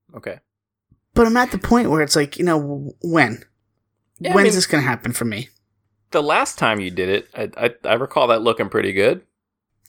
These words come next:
Speaker 2: You're a fucking liar.
Speaker 1: I mean, I didn't see it in person. I only saw, uh, photographs of it.
Speaker 2: Ugh.
Speaker 1: But it looked all right to me, man.
Speaker 2: Mm, and then I tried to shave it to get it even,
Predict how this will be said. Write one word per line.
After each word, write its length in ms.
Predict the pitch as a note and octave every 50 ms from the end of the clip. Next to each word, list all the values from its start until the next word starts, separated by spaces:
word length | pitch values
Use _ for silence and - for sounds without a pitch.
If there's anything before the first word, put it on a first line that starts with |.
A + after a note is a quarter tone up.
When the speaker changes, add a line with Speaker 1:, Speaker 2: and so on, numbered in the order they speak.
| _
Speaker 2:
You're 420 | - E3+ D#3+ F3 F3+ F#3+ G3+ G3 -
a 120 | C#3 C#3+ C#3
fucking 540 | - - - - D3+ C#3+ - D#3 D3+ C#3+
liar. 400 | C3+ C3 A#2+ G#2 G2 F#2+ G#2+ A2+ - - _ _ _ _ _ _ _ _ _ _ _ _ _ _ _ _ _ -
Speaker 1:
I 80 | -
mean, 160 | C3+ C#3+ C#3
I 80 | C#3 C#3
didn't 220 | C#3 D3 D3 D3
see 180 | B2+ - C#3+ C3+
it 60 | G#2+ D#2+
in 80 | F#2
person. 400 | - A#2+ C3 A#2+ - - A2+ G2
I 100 | G2 F#2+ G2+
only 140 | G2+ F#2+
saw, 380 | F#2 - - G2 F2+ E2+ D#2+ C#2+ - -
uh, 220 | - F2+ F2+ D#2 - - _ _ _ _ _ _ - - -
photographs 680 | - A#2 C3 C3+ - - E2+ E2 E2+ - - - -
of 160 | - - G2 F2+
it. 180 | F#2 - - _ _ _ _ _ _ _ _ _ _ -
Speaker 2:
Ugh. 180 | D#3 D3+ C3+ A#2+ - - - - - - - - - - - _ _ _ _ _ _ _ _ _ _ _ _ _ _ _ _ _ _ _ _ _ _ _ _
Speaker 1:
But 100 | - -
it 60 | G#3
looked 220 | G3+ F#3+ A3 - -
all 80 | -
right 180 | F3+ F3+ G3 F#3+
to 60 | - E3
me, 200 | D3 E3+ G3+ A#3
man. 320 | B3+ E3 D3+ F#3 A3 - _ _ _ _ _ - - - - -
Speaker 2:
Mm, 280 | B2+ B2+ B2 B2 B2 -
and 120 | - D#3+
then 120 | F3+ F#3 F#3
I 100 | F#3+ F3+
tried 300 | F3+ - F3 D#3+ D3 D3
to 280 | D3+ C3+ C3 C3 -
shave 360 | - - - D3+ C#3+ D3 D#3 F3+
it 160 | G#3 F#3+ F#3+
to 100 | - D3
get 240 | C3 C3+ C#3 C3 C3
it 140 | B2+ - -
even, 460 | - D3 D#3 C#3+ D#3+ G3 G#3+ A#3 A#3+